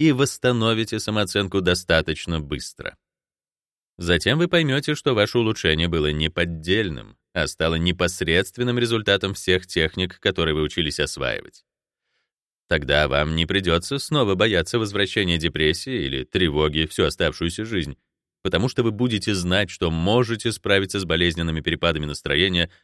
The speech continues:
в любой момент, когда возникнет такая необходимость. Вот что я имею в виду под подлинным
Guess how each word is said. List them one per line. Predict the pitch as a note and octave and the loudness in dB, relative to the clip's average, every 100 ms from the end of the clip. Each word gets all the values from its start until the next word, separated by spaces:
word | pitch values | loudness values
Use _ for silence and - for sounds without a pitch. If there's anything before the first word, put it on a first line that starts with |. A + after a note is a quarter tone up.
| - | -8
в | D3 | 0
любой | D#3 B2+ A2 | 2 4 4
момент, | F2+ D#2+ D2+ C2+ - | 4 2 0 -2 -6
когда | - - G#2+ | -6 0 2
возникнет | F#2 D#2 D#2+ F2+ F2+ F2 | 4 2 0 -2 -2 -2
такая | - G#2+ E2 D2+ | -2 0 2 0
необходимость. | C#2+ C#2+ - D2+ B1+ A#1+ G1+ G1+ - _ _ _ _ _ _ _ _ _ _ | 0 -4 -4 -6 -6 -10 -18 -20 -20 _ _ _ _ _ _ _ _ _ _
Вот | B2+ D#3 B2 - | 0 4 4 2
что | - | -6
я | C2 C2 C#2 | -2 0 0
имею | C#2+ D2 | 0 -2
в | C#2+ | 0
виду | E2 F2 D3+ | 0 2 2
под | B2+ - | 0 0
подлинным | C#3 C3 A2 G#2 G2 F#2+ - | 0 0 0 0 -2 -2 -6